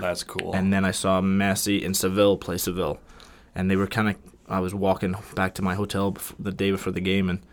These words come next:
Speaker 2: um, you just see this big Barcelona bus come out, come out of nowhere. And we were right beside their hotel, so, um, they came out, like, the wrong way of the bus, and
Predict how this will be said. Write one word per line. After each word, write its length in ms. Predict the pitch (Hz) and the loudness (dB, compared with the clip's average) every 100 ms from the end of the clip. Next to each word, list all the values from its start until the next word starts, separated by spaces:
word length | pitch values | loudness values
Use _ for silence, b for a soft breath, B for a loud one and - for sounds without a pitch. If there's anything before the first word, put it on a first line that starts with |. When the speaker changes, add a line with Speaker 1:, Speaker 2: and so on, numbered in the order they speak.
| b b b b - | b b b b -8
Speaker 2:
um, 440 | 90 85 85 85 - - - - | -2 -2 -2 -4 -8 -18 -16 -14
you 140 | - 107 | -6 -4
just 140 | 95 | -2
see 160 | - 113 | 0 0
this 140 | 95 | 0
big 240 | - 98 90 - | 0 -2 -4 -6
Barcelona 480 | - 95 - 98 95 | 0 0 0 -2 -2
bus 380 | 92 78 - - b b b - | 0 -2 -4 -8 b b b -14
come 200 | - 92 | -6 -2
out, 240 | 87 - - - - | -2 -4 -12 -20 -8
come 240 | - 95 | -2 0
out 140 | 92 | 0
of 80 | 90 | 0
nowhere. 360 | 92 90 92 87 B B B B | 0 0 0 -4 B B B B
And 220 | - 95 90 | -10 -6 -2
we 80 | |
were 100 | 95 95 | 0 2
right 140 | 98 | 2
beside 240 | - 110 104 | 2 2 6
their 120 | 107 | 6
hotel, 380 | 120 113 110 123 | 6 6 6 6
so, 360 | - 104 101 | 4 4 6
um, 460 | 101 98 95 98 - - - - - | 6 4 4 0 -4 -10 -20 -20 -14
they 300 | - 98 95 | -2 0 0
came 240 | - 113 | 0 2
out, 160 | 107 92 | 2 2
like, 180 | 101 90 | 0 0
the 100 | 98 | 0
wrong 280 | 101 101 101 | 2 2 2
way 100 | 101 | 2
of 100 | 95 | 0
the 80 | |
bus, 320 | 87 92 143 - | 0 0 0 -2
and 200 | 98 | -2